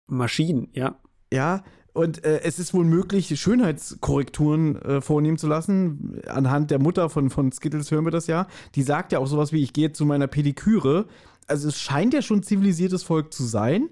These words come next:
Speaker 2: Auf der anderen Seite benehmen sie sich halt wie Wilde und so wie, wie, ja, wie, weiß ich nicht, wie Hillbillies.
Speaker 1: Ja, das stimmt. Es passt irgendwie, ähm, nicht hundertprozentig zusammen.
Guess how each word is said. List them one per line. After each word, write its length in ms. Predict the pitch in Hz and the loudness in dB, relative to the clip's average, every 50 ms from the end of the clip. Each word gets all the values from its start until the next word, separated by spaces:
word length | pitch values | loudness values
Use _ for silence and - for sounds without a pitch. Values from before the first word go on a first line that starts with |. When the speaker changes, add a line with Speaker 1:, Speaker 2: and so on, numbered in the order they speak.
| - - - - - - - - | -8 -16 -20 -20 -20 -20 -10 -6
Speaker 2:
Auf 140 | 139 143 - | -4 -4 -2
der 120 | - 160 101 | -2 -2 0
anderen 240 | 143 147 165 170 | 0 2 2 2
Seite 200 | 165 175 175 175 170 | 2 0 0 0 2
benehmen 320 | 160 156 160 165 170 175 | 2 2 4 4 2 2
sie 80 | 165 156 | 0 0
sich 200 | 156 160 147 156 | -2 -2 0 0
halt 180 | 156 147 139 | 0 0 2
wie 160 | 135 135 127 123 | 0 0 2 2
Wilde 420 | 135 156 190 208 208 220 208 196 | 2 2 4 4 4 4 2 2
und 200 | 180 170 170 156 | 2 2 0 0
so 200 | 160 170 160 160 | 0 -2 -2 0
wie, 220 | 165 160 156 147 147 | 0 -2 -2 -2 -2
wie, 200 | 151 147 147 139 | -4 -4 -2 -2
ja, 280 | - 170 175 143 123 - | -2 -2 -2 -4 -4 -6
wie, 360 | - - - 139 139 139 - - - - - | -8 -10 -8 -8 -6 -6 -6 -8 -10 -10 -10
weiß 160 | - 165 190 | -8 -6 -4
ich 60 | - | -4
nicht, 180 | - 131 - - | -4 -4 -4 -2
wie 100 | 143 139 | 0 2
Hillbillies. 640 | 131 185 254 240 151 143 131 127 113 110 - - - _ _ _ _ _ _ _ _ _ _ _ _ _ _ _ _ _ - - | 2 4 4 4 4 2 2 2 2 0 -2 -6 -20 _ _ _ _ _ _ _ _ _ _ _ _ _ _ _ _ _ -16 -12
Speaker 1:
Ja, 160 | - 156 156 | -8 -8 -8
das 140 | 151 143 - | -8 -8 -8
stimmt. 320 | - - 135 120 113 - - | -6 -4 -4 -4 -4 -6 -12
Es 160 | - - - | -14 -10 -4
passt 260 | - 147 143 - - | -2 -2 -2 0 0
irgendwie, 420 | 170 147 135 123 131 135 135 131 127 | 0 0 2 2 2 4 4 4 4
ähm, 300 | 127 127 127 123 123 120 _ - - - _ _ _ _ - | 2 0 -2 -4 -8 -10 _ -20 -20 -20 _ _ _ _ -2
nicht 180 | 143 151 - | -2 0 4
hundertprozentig 760 | 165 180 190 202 185 - 175 165 - - 165 165 160 156 - _ _ _ _ _ _ _ _ - | 4 4 6 4 4 2 0 -2 0 2 2 2 0 -2 -6 _ _ _ _ _ _ _ _ -16
zusammen. 800 | - - - 143 139 123 113 123 120 120 117 113 107 104 107 | -10 -6 -4 -4 -4 -2 -2 0 0 0 0 0 -2 -4 -6